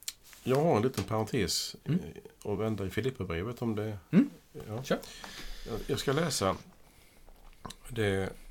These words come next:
Speaker 1: stället från Filipperbrevet fyra. "Gör er inga bekymmer, utan när ni åkallar och ber,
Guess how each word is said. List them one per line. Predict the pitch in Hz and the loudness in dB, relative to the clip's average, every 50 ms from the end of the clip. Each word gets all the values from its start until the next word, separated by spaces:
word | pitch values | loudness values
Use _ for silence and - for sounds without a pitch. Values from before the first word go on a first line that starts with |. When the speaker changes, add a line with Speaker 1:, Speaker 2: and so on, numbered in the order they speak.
| - - - | -16 -12 -10
Speaker 1:
stället | - - - 127 113 95 | -4 0 4 4 4 4
från | 90 101 90 | 2 0 0
Filipperbrevet | - 107 107 107 101 - 90 87 87 87 - | 0 0 0 0 0 -2 -2 -4 -4 -4 -6
fyra. | - - - 131 - - 92 87 87 90 117 147 - - - - - - - - - - - - - - - - - - - - - - - - - - - - - - - - - - - - - - - - - - - - - - - - - - - - - - - - - - - | -4 -2 0 2 4 4 4 2 2 2 2 2 0 -2 -6 -8 -10 -12 -14 -14 -16 -16 -16 -18 -18 -18 -20 -20 -20 -20 -20 -20 -20 -20 -20 -20 -20 -20 -20 -20 -20 -20 -18 -18 -18 -18 -20 -20 -20 -20 -20 -20 -20 -20 -20 -20 -20 -18 -16 -16 -14 -16 -16 -18 -20 -20 -20 -20 -20 -14 -8
"Gör | - 110 139 165 175 165 147 | 0 4 6 8 8 8 8
er | 156 135 117 | 6 6 6
inga | 127 151 151 127 98 | 6 6 6 6 4
bekymmer, | 90 98 95 - 123 95 78 78 92 117 139 139 - - - _ _ _ _ _ _ _ _ - - - _ _ _ - - - - _ _ - | 2 2 2 2 2 2 2 0 0 -2 -2 -4 -10 -20 -20 _ _ _ _ _ _ _ _ -20 -20 -20 _ _ _ -20 -20 -20 -20 _ _ -4
utan | - 110 - 120 117 | 0 4 6 6 8
när | 113 | 8
ni | 117 113 - | 8 6 8
åkallar | 131 147 151 147 143 - - 107 98 95 101 127 147 139 - | 10 10 10 8 6 4 4 4 6 6 4 4 2 0 -4
och | - 139 | -8 -4
ber, | 120 123 113 95 92 107 117 95 - - - | -2 0 2 2 2 2 2 0 -2 -6 -18